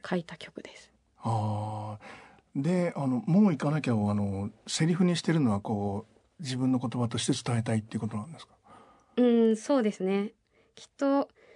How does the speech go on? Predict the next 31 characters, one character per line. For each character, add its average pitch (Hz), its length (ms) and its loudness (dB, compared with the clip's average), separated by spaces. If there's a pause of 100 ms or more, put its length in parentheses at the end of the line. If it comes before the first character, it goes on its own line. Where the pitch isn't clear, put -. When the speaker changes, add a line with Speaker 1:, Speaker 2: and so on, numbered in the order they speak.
Speaker 1:
振 - 120 -2
り 285 100 2
返 320 180 2
る 233 100 0
タ 220 160 -2
イ 208 60 2
ミ 214 160 4
ン 214 60 2
グ 208 120 2
も 202 140 0
あ 202 40 0
っ 202 40 -6
て、 190 460 -4
Speaker 2:
は 117 220 -8
い。 104 120 -12
Speaker 1:
ま 185 80 -4
あ、 - 20 -4
同 196 160 2
窓 202 240 -2
会 196 200 -2
み 190 100 -2
た 202 100 -8
い 190 60 -4
な 190 140 -6
感 190 180 -4
じ 190 180 0
で、 190 80 -2
Speaker 2:
は - 60 0
い。 - 40 0
え 101 200 -8
え。 - 140 -20